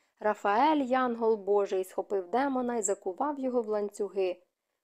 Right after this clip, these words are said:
Бо той, хто служить Богові, може відкрито йти в бій, не вдаючись до хитрощів.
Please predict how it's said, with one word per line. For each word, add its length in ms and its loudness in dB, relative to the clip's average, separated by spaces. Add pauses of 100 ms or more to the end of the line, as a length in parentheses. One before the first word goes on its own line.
Бо 80 -2
той, 180 2
хто 200 -4
служить 440 -2
Богові, 680 4
може 280 0
відкрито 600 -2
йти 300 -4
в 40 -10
бій, 440 -8 (300)
не 140 2
вдаючись 600 0
до 120 -2
хитрощів. 720 -4